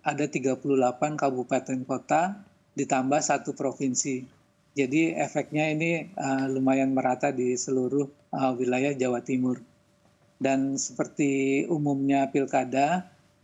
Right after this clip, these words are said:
pada umumnya permintaan barang-barang, eh, baik itu untuk keperluan, eh, kampanye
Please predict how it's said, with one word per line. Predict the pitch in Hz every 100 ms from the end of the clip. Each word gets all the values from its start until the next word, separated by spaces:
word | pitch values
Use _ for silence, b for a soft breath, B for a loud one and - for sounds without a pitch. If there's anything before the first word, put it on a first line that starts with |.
| 147
pada | 135
umumnya | 131 135 135 147 165 175
permintaan | - 135 131 151 143 143 139 135
barang-barang, | 131 135 135 127 131 143 165 175 185
eh, | - - 135 127
baik | 127 127 -
itu | 135 151 143
untuk | 131 127 139 -
keperluan, | - - 143 135 131 131 131 131 -
eh, | 135 131
kampanye | 139 131 151 139 151 175 180 180